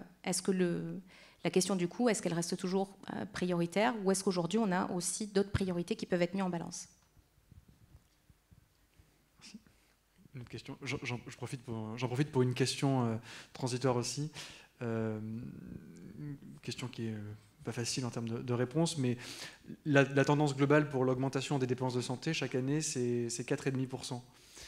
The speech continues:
Speaker 2: Et on a déjà du mal avec, euh, deux pour cent d'augmentation des budgets, ce qui est à peu près la moyenne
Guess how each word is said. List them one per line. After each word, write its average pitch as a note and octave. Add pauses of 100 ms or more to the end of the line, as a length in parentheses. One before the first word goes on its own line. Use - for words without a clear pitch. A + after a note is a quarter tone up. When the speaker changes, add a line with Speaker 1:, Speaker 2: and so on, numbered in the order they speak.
(280)
Speaker 2:
Et B2
on B2
a B2
déjà B2
du B2
mal D3+ (120)
avec, B2+
euh, A2+
deux C3
pour B2+
cent C3+
d'augmentation A#2+
des A#2
budgets, A#2
ce D3+
qui C3+
est -
à -
peu A#2+
près B2
la A2+
moyenne A#2+